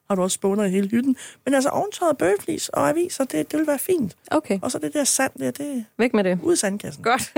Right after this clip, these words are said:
Speaker 2: <laughs> Øh, nu er du inde på det her med, at, øh, at man, at man skal have to,
Speaker 1: Ja.
Speaker 2: øh, mindst, ikke? Øh,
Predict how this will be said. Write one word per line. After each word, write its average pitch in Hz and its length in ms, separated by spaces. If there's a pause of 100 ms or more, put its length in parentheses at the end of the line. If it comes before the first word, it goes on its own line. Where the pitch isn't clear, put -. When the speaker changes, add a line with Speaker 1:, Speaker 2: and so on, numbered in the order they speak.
(340)
Speaker 2:
<laughs> - 460
Øh, 247 160
nu 285 100
er 330 40
du 302 60
inde 302 160
på 359 60
det 302 100
her 285 140
med, 220 260
at, 196 280
øh, - 640
at - 160
man, - 260
at 160 120
man 170 140
skal 170 160
have 165 120
to, - 220 (320)
Speaker 1:
Ja. 160 160
Speaker 2:
øh, 139 60
mindst, - 300
ikke? 170 880
Øh, 156 180